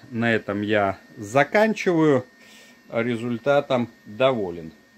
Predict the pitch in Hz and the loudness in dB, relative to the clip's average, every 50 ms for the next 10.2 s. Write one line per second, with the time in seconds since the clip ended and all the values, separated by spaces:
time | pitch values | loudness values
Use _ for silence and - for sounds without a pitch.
0 | _ _ _ _ _ _ _ - 151 160 170 175 165 196 180 165 147 135 131 - | _ _ _ _ _ _ _ -4 -2 0 0 0 2 2 2 2 2 0 -2 -4
1 | 143 143 143 147 139 156 147 127 - 120 123 123 135 151 156 151 - 190 180 - | -6 -6 -6 -4 -2 -2 -2 -2 -2 -6 -6 -4 -2 -2 -2 -2 -4 -6 -8 -8
2 | - 151 - - 104 - _ _ - 180 175 175 - 220 214 208 185 160 143 143 | -8 -10 -10 -12 -14 -18 _ _ -6 -6 -6 -6 -4 -4 -4 -2 -2 -2 0 0
3 | 131 131 - 139 127 - - - 175 160 131 123 120 117 117 120 131 131 131 135 | -2 -2 -4 -8 -12 -12 -10 -6 -4 -2 -2 0 -2 -2 -2 -2 -2 -2 -2 -4
4 | 123 113 113 110 104 98 98 - _ _ _ _ _ _ _ _ _ _ _ - | -6 -8 -10 -10 -10 -10 -12 -14 _ _ _ _ _ _ _ _ _ _ _ -6
5 | 240 214 175 156 135 - - _ 254 247 220 202 170 151 143 123 117 - 123 107 | -4 -2 -2 -2 -2 -6 -8 _ 0 2 2 2 2 0 0 -2 -4 -6 -12 -20
6 | - - - 117 110 104 101 98 95 92 _ _ _ _ - 147 143 139 131 131 | -20 -14 -12 -8 -8 -6 -6 -8 -10 -14 _ _ _ _ -6 -4 -4 -4 -4 -2
7 | 156 185 196 175 156 165 - - 127 123 113 107 113 107 101 98 90 - _ _ | 0 0 0 0 0 -2 -2 -2 -4 -4 -4 -4 -4 -4 -6 -8 -12 -16 _ _
8 | 120 127 151 170 185 185 160 139 117 92 80 - _ _ _ _ _ _ _ _ | -10 -6 -2 0 2 2 2 0 -2 -8 -12 -16 _ _ _ _ _ _ _ _
9 | _ _ _ _ - 123 135 185 175 160 151 - - _ - 139 123 101 98 92 | _ _ _ _ -18 -6 -2 0 0 0 0 -4 -10 _ -8 -6 -6 -6 -8 -8
10 | 101 98 82 - | -10 -10 -10 -10